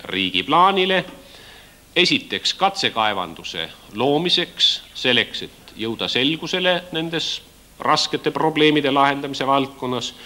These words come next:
kui ka Geoloogia Instituudi osalemisega, eh, hüdrogeoloogilise mudeli väljatöötamisel ja muude probleemide lahendamisel selles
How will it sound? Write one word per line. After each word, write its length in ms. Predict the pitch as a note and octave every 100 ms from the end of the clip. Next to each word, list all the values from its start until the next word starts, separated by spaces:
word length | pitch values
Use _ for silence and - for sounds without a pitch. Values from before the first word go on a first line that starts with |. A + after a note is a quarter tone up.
| - - -
kui 260 | A3 A#3 A3
ka 460 | A3 D#3+ C3+ A#2+ -
Geoloogia 720 | C#3 C#3 C#3 C#3+ A#2 - G2 G2+
Instituudi 720 | D#3 G3 - G3 G3 F#3+ F3+
osalemisega, 1080 | F3+ F3+ E3 D#3 D#3+ D3+ C#3 C#3 C3 A#2+ - - - - -
eh, 880 | F2+ F#2+ F#2+ F#2 F#2 F2+ F2+ F2 -
hüdrogeoloogilise 1800 | E3+ F3+ B2+ G#2+ F#2+ - - - - - - D3+ E3+ E3+ D#3+ - A2+ A2 A2+
mudeli 400 | C#3 G2+ F#2+ G#2
väljatöötamisel 1120 | F3 F3+ E3 E3+ E3 D#3+ D#3 D3+ C#3+ D3+ C#3
ja 140 | A#3+
muude 320 | B3 G3+ B2+ G2
probleemide 640 | G2+ G2 A2 G#2 F2+ G2
lahendamisel 720 | E3+ E3+ D3+ C#3+ C#3+ C#3 A#2 -
selles 580 | A2+ A#2 G#2 - -